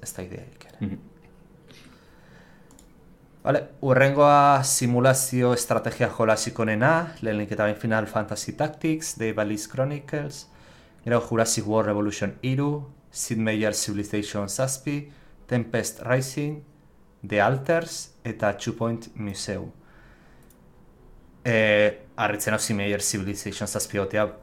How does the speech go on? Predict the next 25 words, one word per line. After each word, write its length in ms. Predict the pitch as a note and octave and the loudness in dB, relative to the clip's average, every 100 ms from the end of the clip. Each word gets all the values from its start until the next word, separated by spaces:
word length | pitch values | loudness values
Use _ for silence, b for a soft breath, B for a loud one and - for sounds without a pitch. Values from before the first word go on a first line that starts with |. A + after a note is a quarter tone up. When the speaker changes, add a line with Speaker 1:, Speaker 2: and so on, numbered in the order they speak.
| - | -16
Speaker 1:
ze 360 | - - F#2+ F2+ | -10 -6 -6 -6
zaletu 460 | - A2 G2+ G2+ G#2+ | -2 0 2 0 -2
guztiak, 720 | G#2+ - - G#2 G2+ - - | -4 -4 0 0 -2 -8 -6
e, 220 | A2+ G#2 - | -4 -4 -6
nik 200 | B2+ A2+ | -2 0
ez 100 | A#2 | 0
deporatu, 380 | A2 A2+ A2 A#2+ | -2 2 0 0
baina 80 | A2 | -2
zaletua 460 | - G#2 G2+ G#2+ G2+ | 0 0 0 -2 -2
entzun 240 | G2+ - G2 | -4 -6 -4
diotet 380 | G2+ G2 G2 - | -4 -4 -10 -8
desastra 520 | A2+ A2 A2+ - G#2+ G#2 | -8 -4 -4 0 2 2
dela, 160 | A2 | 0
ze, 220 | B2 - G2 - B B B B B B B | -2 -4 -6 -10 B B B B B B B
a 120 | A#2 | -2
ber, 80 | A2 - - - | 0 -4 -16 -4
gauza 320 | A#2 - C#3 | -2 4 6
bat 140 | C3+ | 6
sartu 240 | C#3 C3+ B2+ | 4 2 0
zuten, 300 | B2+ C3 C#3 | -2 0 0
nik 100 | A#2+ | 0
ez 100 | A2+ | 0
deten 180 | A2+ B2 A2+ | -2 0 0
ulertzen 280 | A2 A2+ G#2+ | -2 -4 -4
ze, 220 | - | 0